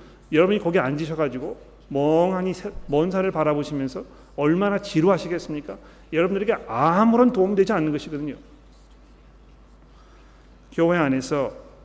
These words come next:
방언을 이야기하면 방언을 해석하는, 할 수 있는 사람이 있으면 아무런 문제가 되지 않지만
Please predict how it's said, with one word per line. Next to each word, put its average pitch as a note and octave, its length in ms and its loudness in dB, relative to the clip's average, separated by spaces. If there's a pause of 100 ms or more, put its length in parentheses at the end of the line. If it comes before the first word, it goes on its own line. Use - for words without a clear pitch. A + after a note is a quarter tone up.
방언을 D3 480 0
이야기하면 C3 720 -4 (1080)
방언을 D3 460 -2
해석하는, F3 640 -4 (200)
할 - 180 -18
수 - 160 -6
있는 E3+ 180 0
사람이 D#3+ 360 0
있으면 D3+ 420 -4
아무런 F#3 500 -2
문제가 E3 340 0
되지 C#3 200 -4
않지만 C#3 540 -8